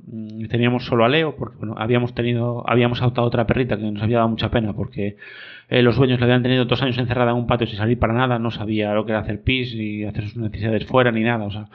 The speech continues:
y tampoco era que, no sabía lo, lo que era que le dieran ningún cariño. Y bueno, una temporada estuvimos viviendo en casa de mis suegros, mis suegros se encariñaron de ella y se quedó allí.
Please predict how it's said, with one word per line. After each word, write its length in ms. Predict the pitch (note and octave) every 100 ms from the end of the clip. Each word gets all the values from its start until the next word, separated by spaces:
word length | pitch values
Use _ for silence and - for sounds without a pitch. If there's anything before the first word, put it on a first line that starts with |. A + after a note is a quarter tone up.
| - - - -
y 300 | A#2 A#2 A2
tampoco 400 | A2 A#2 B2 A#2
era 180 | A2+
que, 220 | A2+ A2+ G#2+
no 180 | A2+
sabía 240 | A#2+ A#2 B2
lo, 220 | A#2 -
lo 400 | - A2+ G#2+ G#2
que 60 | G#2+
era 140 | A#2
que 60 | B2
le 80 | A2+
dieran 160 | A#2
ningún 180 | G#2+ A2
cariño. 260 | G#2+ G2 F#2+
Y 60 |
bueno, 240 | F#2+ G#2 G#2+ _ - - -
una 180 | C3 A#2+
temporada 320 | A#2+ C3 C3+
estuvimos 240 | B2 A#2+
viviendo 240 | B2 A#2+ A#2+
en 40 |
casa 160 | G2 -
de 40 |
mis 160 | A#2+ B2
suegros, 320 | E3 D3+ D3 A#2
mis 140 | A2
suegros 260 | A#2+ A#2+ A2
se 60 |
encariñaron 400 | A#2+ A#2+ A#2 A#2+
de 80 | C3
ella 100 | B2
y 60 | B2
se 100 | -
quedó 160 | G2
allí. 220 | F#2 G#2+